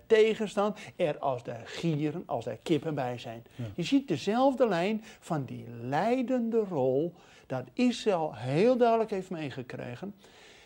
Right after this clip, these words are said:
Speaker 1: om tot een zegen te zijn. Met andere woorden, die zegen is dus niet zomaar van happy clappy, kom maar, eh, over je heen. Nee, dat gaat via de weg van de diepte.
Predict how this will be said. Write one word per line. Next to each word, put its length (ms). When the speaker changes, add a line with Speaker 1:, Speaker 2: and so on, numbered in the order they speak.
Speaker 1:
om 300
tot 200
een 120
zegen 320
te 60
zijn. 220
Met 120
andere 220
woorden, 180
die 80
zegen 440
is 220
dus 140
niet 240
zomaar 260
van 140
happy 320
clappy, 560
kom 200
maar, 240
eh, 360
over 180
je 60
heen. 180
Nee, 320
dat 180
gaat 300
via 560
de 180
weg 340
van 260
de 140
diepte. 420